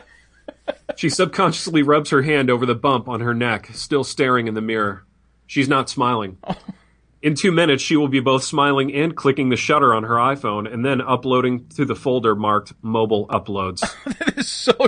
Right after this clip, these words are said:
Speaker 2: dark, Ted. <laughs>
Speaker 1: Yeah, sorry, man. Wow, I don't, I don't know where that came from. Section break.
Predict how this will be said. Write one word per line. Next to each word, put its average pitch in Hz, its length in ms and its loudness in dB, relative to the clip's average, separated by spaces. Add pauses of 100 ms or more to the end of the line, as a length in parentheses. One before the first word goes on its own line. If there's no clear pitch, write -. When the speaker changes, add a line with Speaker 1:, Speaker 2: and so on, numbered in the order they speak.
(160)
Speaker 2:
dark, - 640 0
Ted. - 560 -10 (320)
<laughs> - 800 0
Speaker 1:
Yeah, 160 220 2
sorry, 123 420 -2
man. 98 300 -10 (120)
Wow, 135 100 -10
I 185 200 2
don't, 143 200 4
I - 20 0
don't 165 140 0
know 165 80 -6
where 160 100 4
that 135 200 -4
came 165 180 -8
from. - 260 -8 (2000)
Section 143 380 -4
break. 113 300 -2